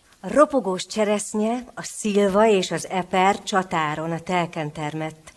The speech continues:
A szomszédok kajszit szoktak átadni. Az áfonyának titkos helye volt a Lackó forrásnál.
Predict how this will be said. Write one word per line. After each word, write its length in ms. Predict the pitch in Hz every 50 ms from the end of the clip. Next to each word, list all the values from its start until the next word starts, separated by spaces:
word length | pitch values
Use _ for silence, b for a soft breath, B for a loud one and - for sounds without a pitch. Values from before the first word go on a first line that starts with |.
| B B B B B B B B
A 80 | B 190
szomszédok 580 | - - 262 262 254 254 - 208 190 196 190 -
kajszit 480 | - 202 185 175 170 - 170 151 -
szoktak 440 | - - 156 143 - - 147 147 -
átadni. 520 | 139 131 131 - - 139 131 - 135 127 131 - _ _ _ _ _ _ _ _ _ _ B B B B B
Az 120 | - 196 -
áfonyának 760 | - 262 269 254 - 240 214 214 208 196 190 190 196 202 -
titkos 460 | - 294 285 - - - 190 180 -
helye 300 | - 165 175 170 165 165
volt 300 | 156 151 160 165 165 165
a 60 | 170 170
Lackó 400 | 175 175 175 - - - 165 156
forrásnál. 920 | - - 165 160 160 151 160 160 156 156 - - 180 165 156 156 156 156